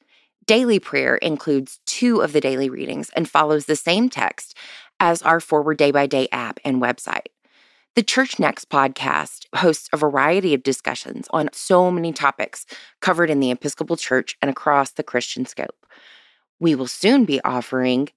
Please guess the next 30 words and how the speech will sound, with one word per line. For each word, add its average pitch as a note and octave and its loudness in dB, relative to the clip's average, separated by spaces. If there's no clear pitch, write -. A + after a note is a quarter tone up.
evening G3 -2
prayer, - -8
and C3+ -2
we'll C3 -4
keep - -6
you D3 0
up C3 -6
to D3 -8
date B2 -2
on B2+ -2
when A#2+ 0
that'll B2 -2
be B2 -2
launching A#2+ -8
soon. - -12
You G#3 -2
can G#3+ 4
find D#3 0
out C#3+ 0
more C#3 0
about B2 -2
this A#2+ -2
by C3 2
visiting B2 -2
forward F#3 2
movement C3+ -2
dot C#3+ 2
org A2+ -4
slash - -4
podcasts. - -6